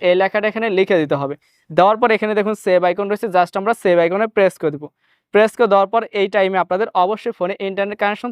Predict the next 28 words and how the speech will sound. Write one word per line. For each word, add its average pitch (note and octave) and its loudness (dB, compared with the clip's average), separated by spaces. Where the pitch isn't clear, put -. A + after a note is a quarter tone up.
থাকতে F#3+ -4
হবে। C#3+ 0
দেখুন G3 -2
আমাদের F3 0
এখানে F#3 -2
প্রাইভেট F#3+ 4
ডিএনএস F3 2
নিচে F3 -2
লেখা E3+ 0
রয়েছে G#3+ -4
ডিএনএস A3 2
ডট E3 4
অ্যাডগার্ড G3+ -2
ডট D3+ -4
কম। C#3+ -10
এখন A3+ -6
আমাদের G#3+ -2
কাজ D3+ 0
শেষ, F#3+ 2
আমাদের A3 0
মূলত E3+ -2
সেটিংস G#3+ -2
থেকে A#3+ 0
কাজ E3+ 2
সম্পূর্ণ G#3 -2
শেষ G#3+ 0
হয়ে D#3 2
গেছে। D3+ -8